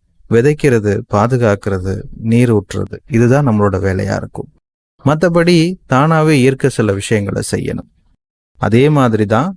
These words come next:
நாம எந்த செயலை எடுத்தாலும், நாம செய்யறதுங்கிறது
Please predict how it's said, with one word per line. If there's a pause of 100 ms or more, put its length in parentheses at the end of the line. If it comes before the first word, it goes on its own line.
நாம
எந்த
செயலை
எடுத்தாலும், (540)
நாம
செய்யறதுங்கிறது